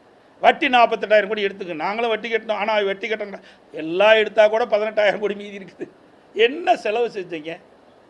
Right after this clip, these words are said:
என்ன திட்டத்தை கொண்டாந்தீங்க? அப்புறம் மூணு லட்சத்தி ஐம்பத்தி மூணாயிரம் கோடிக்கு என்ன திட்டத்தை கொண்டாந்து நிறைவேற்றிருக்கிறீங்க?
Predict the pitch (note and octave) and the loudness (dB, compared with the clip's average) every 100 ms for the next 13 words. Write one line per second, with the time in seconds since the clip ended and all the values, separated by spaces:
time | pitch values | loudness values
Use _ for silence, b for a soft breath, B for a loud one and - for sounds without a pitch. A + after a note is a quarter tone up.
0 | _ _ _ G3 C4+ D4+ A3+ G#3+ G3+ F3 | _ _ _ 0 4 2 0 -6 -6 -6
1 | D#3+ D3 C#3+ E3 - G#3+ A#3 G#3+ E4 E4+ | -8 -10 -14 -18 -8 -4 -2 0 2 4
2 | D#4+ D4 C4 B3 A#3+ A#3+ A#3 A3 G#3+ C4+ | 4 0 -2 -2 -4 -2 2 2 2 -2
3 | C#4 A3 C4+ F4+ E4 C4 E4+ D#4 B3 B3 | 0 -4 -4 -6 -10 -10 -10 -6 -4 -4
4 | C4+ A#3+ B3+ B3 A3 F#3+ E3+ | -4 -2 0 0 -4 -12 -12